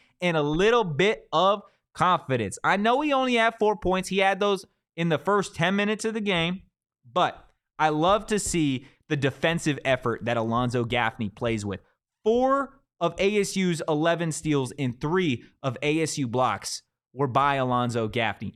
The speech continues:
I know there are issues offensively with his game. I know there are a lot of people that watch Alonzo Gaffney play basketball on the offensive side of the court, and you're left scratching your head,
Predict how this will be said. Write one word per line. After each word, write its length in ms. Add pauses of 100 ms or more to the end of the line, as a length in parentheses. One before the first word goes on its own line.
(120)
I 240
know 340
there 280
are 180
issues 480
offensively 720
with 200
his 180
game. 260 (320)
I 200
know 300
there 160
are 40
a 80
lot 220
of 100
people 300
that 160
watch 260
Alonzo 400
Gaffney 460
play 180
basketball 600
on 120
the 160
offensive 580
side 240
of 60
the 80
court, 360 (220)
and 160
you're 160
left 400 (160)
scratching 580
your 160
head, 400